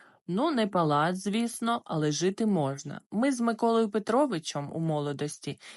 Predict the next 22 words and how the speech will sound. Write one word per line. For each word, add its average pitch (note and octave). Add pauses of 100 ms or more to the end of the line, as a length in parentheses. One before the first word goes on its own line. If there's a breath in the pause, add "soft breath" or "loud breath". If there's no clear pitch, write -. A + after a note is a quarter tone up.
(120)
і G#3
не B3+
за B3
таких F3
умов D#3+
жили, D3+
головне, D#3+
щоб A3
кохання D#3+
було". D3+ (520)
Ганна D#3
стиснула F#3
губи. D#3+ (800 soft breath)
"Кохання — A3
це -
добре, D#3+ (180)
але E3
коли F#3
навіть G3+
шафу B3+
поставити D#3+
нікуди, D3